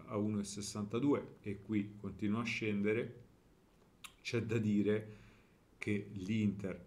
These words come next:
vista in questo momento, è difficile andargli contro. È difficile andargli contro, anche se nel,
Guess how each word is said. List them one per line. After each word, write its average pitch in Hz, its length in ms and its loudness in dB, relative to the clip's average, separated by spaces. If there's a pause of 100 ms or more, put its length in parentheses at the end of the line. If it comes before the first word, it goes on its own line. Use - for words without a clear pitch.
vista 107 720 -4
in 104 180 -6
questo 110 380 -4
momento, 110 840 0 (1600)
è 120 160 -4
difficile 101 640 -2
andargli 92 500 -6
contro. - 440 -10 (720)
È 110 140 2
difficile 113 520 4
andargli 143 440 4
contro, 110 460 2
anche 113 420 0
se 113 200 0
nel, 101 640 0